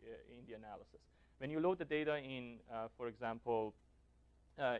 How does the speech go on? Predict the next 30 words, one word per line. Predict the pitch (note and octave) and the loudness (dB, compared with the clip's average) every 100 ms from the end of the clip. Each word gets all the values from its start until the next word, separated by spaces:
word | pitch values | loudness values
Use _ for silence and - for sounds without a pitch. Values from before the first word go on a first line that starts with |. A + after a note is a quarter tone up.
| C#3 | -2
in | B2+ B2 | -10 4
R | B2+ B2 B2 | 8 8 6
or | A#2+ A#2+ A#2 A2+ E2+ A2+ - | 4 2 2 0 -6 -18 0
Python, | B2 B2 - B2 A#2 | 2 2 0 -2 -2
and | A#2 | -8
you | A2+ | -16
try | - A#2 | -4 -4
to | A#2+ | -4
use | A#2 A#2 | -10 -12
it | A2+ | -14
in | A2 | -16
machine | - C#3+ C3 | -16 -10 -8
learning, | A2+ G#2+ D#3+ - - - - - | -8 -10 -18 -20 -20 -20 -20 -6
you | C3 | -4
need | D#3+ G3 - | -4 -6 -10
to | |
know | C#3+ D3 | -6 -2
how | C#3+ | 0
the | B2+ | 0
data | A#2 G#2+ | -4 -6
looks | A2+ E3+ - | -4 -4 -4
like, | F2 F#2 - | -12 -12 -8
so | A#2+ | -6
you | A#2 - | -6 -12
can | A2+ | -12
basically, | A2 A#2 A#2 A2 G#2+ - - - - | -10 -12 -14 -14 -14 -14 -20 -20 -4
uh, | A#2+ A#2 A2+ A2 A#2+ A2 | 4 6 6 2 -4 -16
y-, | G#2+ - | -14 -14
uh, | A2 - - - - | -16 -18 -20 -20 4
format | D3 D#3 D3+ C#3 | 6 8 6 4